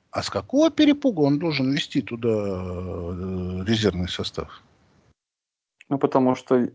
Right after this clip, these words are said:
Speaker 2: если вы же сами сказали, если уже влететь в Манчестер Сити, то это три из трёх, ноль очков.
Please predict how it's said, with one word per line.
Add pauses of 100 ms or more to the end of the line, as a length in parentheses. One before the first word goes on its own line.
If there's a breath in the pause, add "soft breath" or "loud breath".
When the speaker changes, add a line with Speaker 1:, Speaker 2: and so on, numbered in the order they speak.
(140)
Speaker 2:
если
вы
же
сами
сказали,
если
уже
влететь
в
Манчестер
Сити,
то
это (160)
три
из
трёх,
ноль
очков.